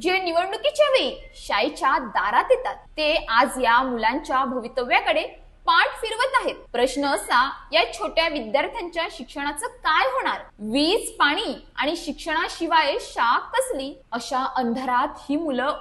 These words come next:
उज्ज्वल भविष्याची स्वप्न कशी पाहणार? पालकांनी प्रशासन, शिक्षण विभाग, एमएससीबी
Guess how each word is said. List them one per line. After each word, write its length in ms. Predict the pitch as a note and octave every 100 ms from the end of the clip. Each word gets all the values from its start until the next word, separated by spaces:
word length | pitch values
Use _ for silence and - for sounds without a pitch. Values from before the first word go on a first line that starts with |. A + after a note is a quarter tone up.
| -
उज्ज्वल 460 | D4 A3+ D4 E4 C4+
भविष्याची 580 | C#4+ E4 A4 F#4+ D#4+ -
स्वप्न 360 | - C4+ D#4+
कशी 440 | F#4+ - D4 - A4
पाहणार? 420 | A#4+ G4 D4 C#4+ - -
पालकांनी 600 | C4+ C4 E4 F#4+ D4+ A4+ D5+ - - - -
प्रशासन, 580 | F#3 - F#4+ - D#4+ G#4 -
शिक्षण 360 | - - - F#4+
विभाग, 360 | C5+ - A3 - - - - -
एमएससीबी 680 | F4 F#4+ D5+ C#5+ C#4+ C4